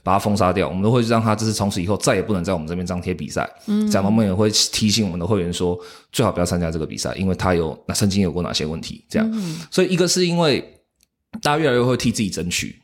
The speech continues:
Speaker 1: 所以这种事情就不敢太明目张胆的发生。
Speaker 2: 嗯。
Speaker 1: 那另外一个，呃，我觉得这方面的事情会越来越少的一个原因，是因为，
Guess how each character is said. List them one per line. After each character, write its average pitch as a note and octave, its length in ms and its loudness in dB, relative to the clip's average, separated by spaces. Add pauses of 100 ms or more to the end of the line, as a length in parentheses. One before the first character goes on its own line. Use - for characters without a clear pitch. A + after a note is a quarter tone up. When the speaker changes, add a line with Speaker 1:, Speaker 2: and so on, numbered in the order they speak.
(100)
Speaker 1:
所 C#3+ 120 2
以 C3+ 40 0
这 D3 80 2
种 G#2 100 0
事 B2 100 -2
情 F#2+ 140 -2
就 G2 100 -2
不 - 240 -6
敢 D#2 280 -4
太 A2+ 160 2
明 F2 160 -2
目 G2 160 0
张 F2+ 200 -4
胆 D#2 140 -6
的 D2+ 80 -10
发 D2+ 180 -4
生。 B1 160 -6
Speaker 2:
嗯。 C2+ 120 -12 (420)
Speaker 1:
那 G#3 120 2
另 A3 200 4
外 F#3 160 4
一 D3 40 0
个， A2 420 2
呃， G2 180 2
我 F2+ 160 0
觉 G#2+ 140 -2
得 G#2+ 480 0
这 - 120 2
方 D3 160 2
面 D3 140 0
的 A2+ 80 2
事 C3 140 0
情 G#2 180 -2
会 A#2+ 120 0
越 C#3 120 4
来 G#2+ 80 2
越 A#2+ 100 2
少 C2+ 320 -2
的 D2 80 -6
一 E2 60 -4
个 F#2+ 100 -2
原 F2+ 200 -2
因， F#2 100 -4
是 G#2 180 -4
因 F#2 200 -2
为， D#2 200 -2